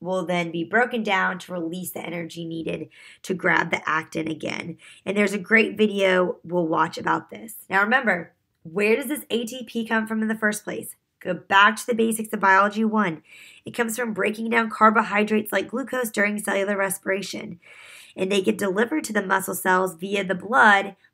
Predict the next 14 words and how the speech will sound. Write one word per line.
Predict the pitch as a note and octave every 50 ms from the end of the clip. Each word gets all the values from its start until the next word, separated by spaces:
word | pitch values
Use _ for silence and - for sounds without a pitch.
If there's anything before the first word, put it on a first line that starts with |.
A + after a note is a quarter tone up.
| _ _
that's | - F#3 F#3+ -
in | C4 C4+ G3 F#3
the | F3 F3 - -
artery | A3 C4 D4 C4 A3+ F#3+ F3+ F3+ E3+ E3+ F#3+ F#3 F3+ _ _ _ _ _ _ _ _ _ _ -
that | F#3 F3 -
is | F#3 F3 E3
nourishing | F3 E3+ F3+ F#3 G3+ G3+ - - F#3+ F3 E3+
the | E3
muscle. | E3 F#3 F3+ - - G#3+ G#3+ A3 A3 _ _ -
So | - F#3+
that's | F#3+ G3 G3 F#3+
really, | F#3 F3+ F#3 A3 A3+ G#3+ A3 A3
really | G3+ F3+ G3+ G3+ F#3 F#3
important. | F3+ E3+ E3+ - - F3+ F3 - C#3 D3 -